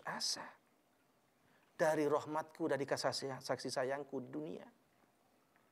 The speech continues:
Fa ana uqnituka al yawma min rahmati. Maka aku hari ini membuatmu putus asa. Karena kamu ketika hidup dunia dulu membuat orang-orang putus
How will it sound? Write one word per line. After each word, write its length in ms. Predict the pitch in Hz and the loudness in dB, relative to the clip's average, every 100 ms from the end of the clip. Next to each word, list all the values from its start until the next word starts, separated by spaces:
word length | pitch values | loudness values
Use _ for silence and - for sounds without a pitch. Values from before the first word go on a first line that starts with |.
| _ - - - - | _ -20 -18 -16 4
Fa 240 | - 196 185 | 10 10 10
ana 240 | 185 170 - - | 6 2 -2 0
uqnituka 920 | 165 - 139 127 165 - 135 - - - - - _ _ _ _ _ _ - 139 | 0 0 -2 0 0 0 -2 0 -2 -4 -20 -20 _ _ _ _ _ _ 2 6
al 160 | 123 | 6
yawma 320 | 117 151 139 | 10 8 8
min 240 | 123 120 117 | 2 0 -2
rahmati. 480 | 107 92 101 - 110 | -4 -6 -10 -8 -6
Maka 320 | 110 - - - 202 | -6 -4 -4 -4 -8
aku 320 | 233 - 233 226 - - - - - - - | -6 0 2 0 -8 -20 -20 -20 -20 -20 -6
hari 480 | 113 190 226 233 220 | 6 8 10 8 6
ini 160 | 175 120 104 - - - _ _ _ _ _ _ _ _ _ _ - | 6 4 -2 -18 -20 -20 _ _ _ _ _ _ _ _ _ _ -4
membuatmu 720 | 123 107 107 135 139 127 107 - | -2 0 4 4 4 0 0 -2
putus 280 | 120 117 - | -4 -4 -4
asa. 320 | 110 - 98 - - - _ _ _ - - - | -4 -2 -4 -6 -14 -20 _ _ _ -20 -12 -2
Karena 300 | 110 101 - | -2 -2 0
kamu 340 | 143 147 135 | 2 2 2
ketika 300 | 135 127 113 | 0 0 0
hidup 240 | 110 113 | 0 -2
dunia 240 | 123 117 110 | -2 -2 -4
dulu 220 | 110 107 | -4 -6
membuat 320 | 110 110 107 - | -4 -4 -4 0
orang-orang 400 | 107 101 107 98 | 0 0 -2 -4
putus 320 | 98 113 - | -6 -10 -10